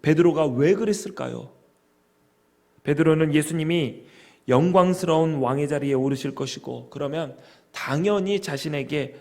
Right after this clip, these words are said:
적절한 보상이 주어질 것을 예측했습니다. 그런데 예수님이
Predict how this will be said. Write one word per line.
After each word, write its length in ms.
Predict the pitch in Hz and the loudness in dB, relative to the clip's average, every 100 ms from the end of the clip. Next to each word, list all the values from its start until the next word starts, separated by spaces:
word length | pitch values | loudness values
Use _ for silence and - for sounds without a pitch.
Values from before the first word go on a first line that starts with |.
| - | -14
적절한 800 | - 139 - 156 143 135 131 127 - | -8 -8 -8 -6 -4 -4 -6 -12 -8
보상이 600 | 139 151 165 156 156 156 | -6 -4 -4 -4 -4 -4
주어질 340 | 147 139 135 | -4 -4 -4
것을 300 | 131 123 131 | -10 -10 -8
예측했습니다. 880 | 123 - 127 123 - - - - - _ _ _ _ _ _ | -8 -10 -14 -14 -14 -14 -14 -16 -20 _ _ _ _ _ _
그런데 340 | - 208 220 233 | 2 4 6 4
예수님이 720 | 190 170 170 170 190 170 | 4 2 -2 -4 -4 -6